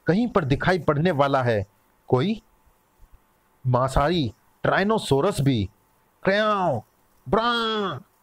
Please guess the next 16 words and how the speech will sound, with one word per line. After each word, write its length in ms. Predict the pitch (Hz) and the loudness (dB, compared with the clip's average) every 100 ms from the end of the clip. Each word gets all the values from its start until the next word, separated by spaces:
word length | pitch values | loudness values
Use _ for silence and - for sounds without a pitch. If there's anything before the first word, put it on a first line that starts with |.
| _ _ | _ _
बचाओ, 500 | 131 135 202 214 139 - _ - | -4 0 0 0 -2 -6 _ -2
कोई 140 | 233 | -2
बचाओ 380 | 180 147 196 214 | 0 0 0 0
मेरी 200 | 196 196 | 0 0
भैंसों 320 | 156 151 165 | 0 0 -2
को। 280 | 147 156 107 - _ _ _ | 0 -2 -2 -8 _ _ _
बां, 420 | 135 208 220 190 156 | -4 0 0 0 -4
बां। 680 | 131 202 226 226 220 202 160 117 _ _ _ _ _ _ _ _ _ _ _ _ _ _ - | -4 -6 -4 -6 -6 -6 -8 -14 _ _ _ _ _ _ _ _ _ _ _ _ _ _ -2
ट्राइनोसोरस 640 | 151 202 240 - 160 156 | 0 2 0 0 0 2
जो 340 | 123 160 117 - _ _ | 2 0 0 -4 _ _
अपने 380 | 131 - 131 214 - - | -4 0 0 0 -4 -6
भारी 300 | 117 165 233 | 0 0 0
भरकम 400 | 160 139 - 135 | 0 0 0 0
शरीर 240 | 139 185 | 0 0
के 160 | 196 156 | 0 -2
बावजूद 500 | 113 123 117 123 101 | 2 0 2 0 -2